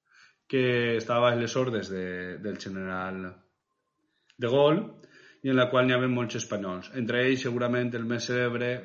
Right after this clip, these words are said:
possiblement el més conegut, siga el borrianenc Amadeu Granell, i ell conta, o sigui, la història que va parlar en una persona que havia format part de la Nueve. I li conta totes les peripècies.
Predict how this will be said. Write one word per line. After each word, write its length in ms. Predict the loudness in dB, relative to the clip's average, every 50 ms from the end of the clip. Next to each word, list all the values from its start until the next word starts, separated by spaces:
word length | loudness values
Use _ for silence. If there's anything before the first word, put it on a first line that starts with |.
| -14 -20 -20 -16 -10
possiblement 440 | -10 -8 -6 -4 -4 -2 -2 -2 -2
el 100 | -2 -4 -4
més 100 | -6 -6
conegut, 540 | -6 -4 -4 -2 2 2 2 2 2 0 -4 -14 -18 _ _ -20 _ _ -20 -20 -20 _ _ _ _ _ _ _ _
siga 340 | -4 0 2 6 6 6 8 8 6
el 220 | 6 4 0 -2 -4
borrianenc 1000 | -6 -10 -12 -8 -6 -4 -2 -2 -2 -2 0 -2 -2 0 0 0 -2 -4 -6 -10 -16 -18 -18 -8 -2
Amadeu 300 | 2 4 4 6 4 4 4
Granell, 460 | 2 4 4 6 6 6 4 2 0 -4 -16 _ _
i 120 | 6 8 8 10
ell 420 | 8 8 6 4 4 2 2 0 -4 -8 -16 -14 _
conta, 480 | 0 4 4 6 6 6 6 6 6 6 6 4 2 -2 -4
o 80 | -4
sigui, 160 | -2 0 2 4
la 160 | 4 4 2
història 340 | 2 4 4 4 4 4 2 2
que 140 | 0 0 2
va 180 | 4 4 4 4
parlar 320 | 2 2 4 4 4 4 4
en 120 | 4 4
una 220 | 4 4 2 2 2
persona 440 | 0 -2 2 2 2 2 2 2 0
que 80 | 0 0
havia 200 | 0 0 0 0
format 320 | 0 2 2 2 2 2
part 160 | 2 2 2
de 80 | 2 0
la 80 | 0
Nueve. 340 | -2 -2 -2 -2 -4 -6 -8 -12 _ _ _ _ _ -20 -20 -20 -20 -20 _ _
I 80 | -2 -2
li 80 | 0 2
conta 320 | 2 2 2 4 2 2
totes 240 | 4 2 2 2 0
les 80 | -2
peripècies. 720 | -2 -4 -4 -4 -4 -6 -6 -6 -8 -10 -16 -20 -20 -20